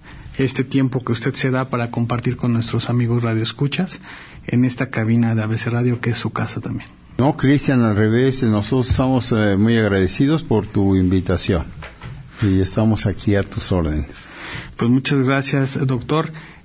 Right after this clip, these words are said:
Speaker 1: Y sin duda este tema de, de la mediación, ¿no? Que es un, un tema muy importante para todos, este, en esta ciudad y sobre todo para nuestros amigos radioescuchas que tienen problemas como todos, ¿no? En esta ciudad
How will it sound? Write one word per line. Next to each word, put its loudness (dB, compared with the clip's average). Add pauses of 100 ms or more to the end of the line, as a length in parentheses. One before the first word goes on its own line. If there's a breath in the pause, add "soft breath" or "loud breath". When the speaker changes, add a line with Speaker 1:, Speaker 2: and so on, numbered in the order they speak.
Speaker 1:
Y 4
sin 2
duda 4
este 0
tema 2
de, 2
de 2
la 2
mediación, 2
¿no? 2
Que 0
es -2
un, 2
un 2
tema 2
muy 4
importante 0
para -4
todos, -2 (540 loud breath)
este, 0
en 4
esta 0
ciudad 2
y 4
sobre 0
todo 2
para 0
nuestros 2
amigos 2
radioescuchas 0
que -2 (440 loud breath)
tienen 4
problemas 2
como 0
todos, 0
¿no? 2
En 2
esta 0
ciudad 0